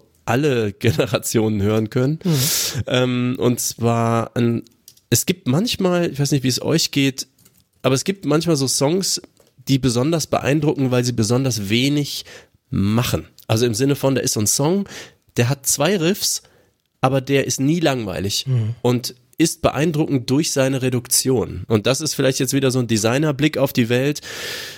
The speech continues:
Speaker 1: Ähm, weniger ist mehr, so in dem Moment, wo es, äh, maximal reduziert ist und so auf die pure Essenz runtergebrochen,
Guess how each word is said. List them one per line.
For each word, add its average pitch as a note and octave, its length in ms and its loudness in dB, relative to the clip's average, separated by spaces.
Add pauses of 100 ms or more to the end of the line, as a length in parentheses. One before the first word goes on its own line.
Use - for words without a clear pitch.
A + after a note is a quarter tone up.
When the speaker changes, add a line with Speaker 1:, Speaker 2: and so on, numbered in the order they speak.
(160)
Speaker 1:
Ähm, B2+ 560 0 (200)
weniger B2 580 0
ist - 160 -4
mehr, D#3 380 0
so C3 140 0
in A2+ 120 0
dem C#3 160 2
Moment, C3+ 320 0
wo C3 100 2
es, - 240 -2 (100)
äh, - 80 -2 (220)
maximal D3+ 680 0
reduziert C#3+ 640 0
ist A#2 280 0
und A2+ 140 -2
so - 100 2
auf A2+ 120 0
die B2 100 2
pure D3 340 0
Essenz D#3+ 480 -2
runtergebrochen, C3+ 840 0